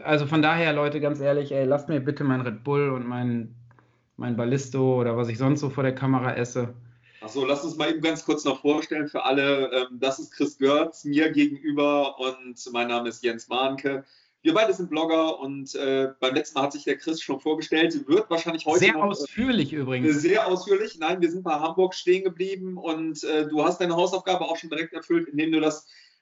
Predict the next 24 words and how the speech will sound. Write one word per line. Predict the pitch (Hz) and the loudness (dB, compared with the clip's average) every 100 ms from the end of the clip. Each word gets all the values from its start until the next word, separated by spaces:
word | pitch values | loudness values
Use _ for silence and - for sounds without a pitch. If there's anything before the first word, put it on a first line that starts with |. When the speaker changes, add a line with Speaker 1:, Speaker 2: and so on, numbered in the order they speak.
| - | -4
Speaker 2:
äh, | 139 147 143 143 _ _ _ _ | 2 4 2 0 _ _ _ _
eigentlich | 135 165 202 - | -2 -2 -4 -4
direkt, | 156 143 - - - - | -2 0 -2 -6 -12 -6
äh, | 180 160 156 156 156 - | -2 0 0 -2 -6 -8
in | 156 | -6
unser | 165 175 160 160 | -4 -2 2 0
Video | 208 180 135 | 2 0 0
mit | 123 | 0
reingepackt | 113 113 117 - - - | 0 0 -2 -10 -10 -6
hast. | 156 | -8
Und | 143 147 | -8 -4
zwar | 143 147 | 0 2
hast | 147 | 0
du | 143 | -6
Zwischenschnitte | 139 - 196 190 180 185 185 | -4 0 0 -2 -2 -2 0
gemacht | 170 165 165 | -2 0 -2
und | 156 147 | -2 -4
hast | 160 - | -4 -4
dann | 156 | -4
so | 143 147 | 0 2
ein | 139 | 2
paar | 143 151 147 | 4 4 4
Referenzvideos | 147 120 131 175 - 127 117 110 107 | -2 0 0 -2 -8 -6 -2 -2 -2
reingeschnitten | 104 104 101 - 135 151 156 | -6 -6 -8 -6 -8 -6 -10